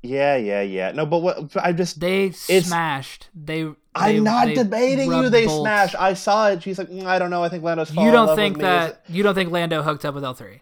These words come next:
Speaker 1: I,
Speaker 2: I'm just
Speaker 1: you
Speaker 2: kidding,
Speaker 1: are
Speaker 2: I'm just
Speaker 1: putting
Speaker 2: kidding.
Speaker 1: words in my mouth. I'm saying that they fucked. What I'm saying also is that it's not the Lando,
Speaker 2: Lando
Speaker 1: like,
Speaker 2: put
Speaker 1: schmaltz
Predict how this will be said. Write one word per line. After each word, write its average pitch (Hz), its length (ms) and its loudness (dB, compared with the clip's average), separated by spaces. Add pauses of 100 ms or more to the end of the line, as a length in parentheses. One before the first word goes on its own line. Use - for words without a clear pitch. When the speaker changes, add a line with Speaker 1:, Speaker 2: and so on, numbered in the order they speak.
(300)
Speaker 1:
I, 294 180 4
Speaker 2:
I'm 320 40 4 (100)
just 277 100 -4
Speaker 1:
you 339 100 8
Speaker 2:
kidding, 349 120 6
Speaker 1:
are 320 80 6
Speaker 2:
I'm 311 60 0
just - 80 -10
Speaker 1:
putting 339 220 4
Speaker 2:
kidding. 294 120 0
Speaker 1:
words 320 220 0
in 302 80 -2
my 311 160 4
mouth. 320 340 2
I'm 311 140 4
saying 339 560 4
that 311 160 0
they 359 160 0
fucked. 339 500 -2
What 196 160 -4
I'm 226 160 -4
saying 269 440 0
also 254 600 0
is 220 140 -2
that 233 160 -4
it's 220 180 -10
not 220 300 -6
the 208 60 -8
Lando, 214 320 -4
Speaker 2:
Lando 160 200 2
Speaker 1:
like, 214 140 6
Speaker 2:
put - 80 4
Speaker 1:
schmaltz 143 220 0